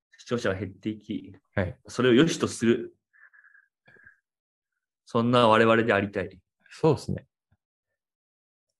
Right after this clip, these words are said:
Speaker 2: じゃあ、白髪の老-、ご老体になるまで、<laughs> あの、そんな感じで、<laughs> 続けましょうか。
Speaker 1: はい。それでも良ければ、リスナーの皆さんはお付き合い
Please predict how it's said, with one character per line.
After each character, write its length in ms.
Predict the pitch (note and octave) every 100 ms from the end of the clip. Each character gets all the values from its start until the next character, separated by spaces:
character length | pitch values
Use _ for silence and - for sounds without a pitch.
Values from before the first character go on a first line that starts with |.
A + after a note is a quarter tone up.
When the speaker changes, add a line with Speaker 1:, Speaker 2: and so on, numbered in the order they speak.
| _ _ _
Speaker 2:
じ 80 | G2+
ゃ 140 | - -
あ、 60 | -
白 240 | A#2 -
髪 280 | C3 C3+ C3+
の 120 | B2+
老-、 320 | A2 A2+ - _ -
ご 100 | A#2
老 160 | A#2
体 160 | A#2 A2
に 80 | A2
な 100 | A2
る 80 | F#2
ま 120 | E2
で、 220 | E2 - _ _ _
<laughs> 180 | - -
あ 60 |
の、 240 | B2 A#2 G#2+
そ 140 | A#2
ん 40 |
な 60 | A2
感 160 | G#2 G2
じ 140 | F2+
で、 260 | F#2+ C3+ - _ -
<laughs> 760 | - E3 - - - C3+ - _ _ - - - -
続 180 | G#2 F2+
け 120 | F#2
ま 80 | E2+
し 100 | F2
ょ 40 |
う 40 |
か。 180 | - - _ _ _ _ _ _ -
Speaker 1:
は 180 | F#2+ F2
い。 120 | -
そ 140 | - G2
れ 60 |
で 80 | G#2+
も 80 | G2
良 120 | G#2+
け 100 | A2
れ 80 | G2+
ば、 200 | E2+ -
リ 80 | G#2
ス 120 | G#2
ナ 60 | G#2+
ー 20 |
の 60 | G2+
皆 120 | G2+
さ 160 | G2+ F2+
ん 140 | F2+
は 180 | G2+ G#2
お 80 | G2
付 240 | - G#2+
き 20 |
合 60 | F2+
い 160 | -